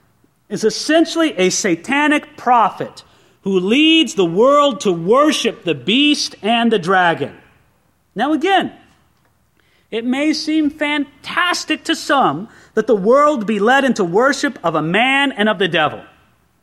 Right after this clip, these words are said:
Many people, when they look at the world today, they say, "Look, the world is getting more and more secular. People are getting more and more, uh, irreligious. They're moving away from religion."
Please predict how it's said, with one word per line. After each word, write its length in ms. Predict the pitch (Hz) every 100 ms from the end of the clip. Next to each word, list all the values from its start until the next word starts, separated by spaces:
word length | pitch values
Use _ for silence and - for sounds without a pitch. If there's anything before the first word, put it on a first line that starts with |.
| _ _ -
Many 240 | 311 427
people, 260 | 339 359 294
when 120 | 285
they 100 | 294
look 180 | 294 285
at 80 | 226
the 60 |
world 280 | 240 240 233
today, 240 | 202 214 208
they 100 | 185
say, 140 | 160
"Look, 220 | 269 214 - -
the 100 | -
world 300 | 240 359 381
is 80 | 226
getting 320 | 247 233 208
more 360 | 190 269 302 302
and 220 | 220 196
more 220 | 220 254
secular. 840 | 233 - - 277 277 196 139 104 - _ _ _ _ _ _ -
People 240 | 339 330
are 100 | 285
getting 300 | 247 269 226
more 320 | 240 294 294
and 180 | 247 240
more, 440 | 240 269 262 254 - - -
uh, 300 | 185 185 175 - -
irreligious. 960 | 311 339 240 185 165 143 - - - - _ _
They're 100 | -
moving 300 | 240 311 311
away 480 | 285 262 302 359 359
from 280 | - 196 170
religion." 480 | 156 143 135 131